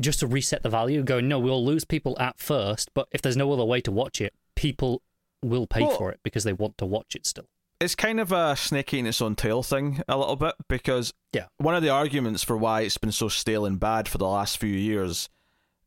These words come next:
Speaker 2: specifically, I mean, it was kind of ru-, I'll be honest, it wasn't great for a long time before that, but there were still highlights and high spots and surprises here or there. But it's been really bland the last few years,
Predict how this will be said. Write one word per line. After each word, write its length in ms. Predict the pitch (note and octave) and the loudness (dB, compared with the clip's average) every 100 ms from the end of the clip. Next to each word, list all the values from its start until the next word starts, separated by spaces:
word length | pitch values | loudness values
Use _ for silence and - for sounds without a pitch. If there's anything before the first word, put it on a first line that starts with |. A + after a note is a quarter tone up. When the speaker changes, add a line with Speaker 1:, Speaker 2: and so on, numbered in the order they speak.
| - | -10
Speaker 2:
specifically, 640 | - A#2+ G#2+ D#3 C#3+ A#2+ | -6 -2 -2 -2 0 2
I 20 | |
mean, 120 | E3 | 2
it 40 | A3+ | 2
was 140 | A3+ | 0
kind 200 | A#3 C4+ | 0 0
of 260 | B3 B2+ A2+ | 0 -4 -2
ru-, 160 | A2+ C3 | -2 -2
I'll 80 | C#3 | -2
be 100 | F3 | 0
honest, 260 | A3 F#3 D3+ | 0 0 0
it 100 | D#3+ | 0
wasn't 280 | E3 C3+ | 0 -2
great 400 | A2+ G2 A2 A#2 - | -2 -2 0 -2 -2
for 80 | A#2 | -2
a 40 | |
long 160 | G#2+ G#2+ | 0 -2
time 140 | A2 | -2
before 200 | G2+ A2+ | -2 -2
that, 100 | G#2+ G2+ | -2 0
but 60 | |
there 80 | A#2+ | 0
were 60 | C3 | 0
still 200 | D#3+ D3 | 0 0
highlights 460 | C#3 A#2+ B2 C3 | 0 0 0 -2
and 80 | A2 | -2
high 140 | A2+ | 0
spots 520 | A2+ - A2 G#2+ G2+ - | 0 0 0 0 -2 -2
and 260 | G#2 F#2+ - - | -2 -4 -8 -8
surprises 540 | - - G#2+ G#2 G#2+ | -6 -2 -2 -2 -2
here 140 | G#2 | -2
or 60 | G2 | 0
there. 240 | F#2+ F2+ - _ _ _ _ - | 0 -2 -6 _ _ _ _ -2
But 120 | C#3 | 0
it's 100 | D#3 | 0
been 180 | D#3 C3+ | 0 0
really 220 | D#3 G3 | 2 2
bland 280 | D3+ D3+ D3 | 2 0 0
the 80 | C3 | 0
last 220 | B2+ - | 0 -2
few 100 | A#2 | -2
years, 480 | G#2 G2 F#2 F2 | 0 0 -2 -4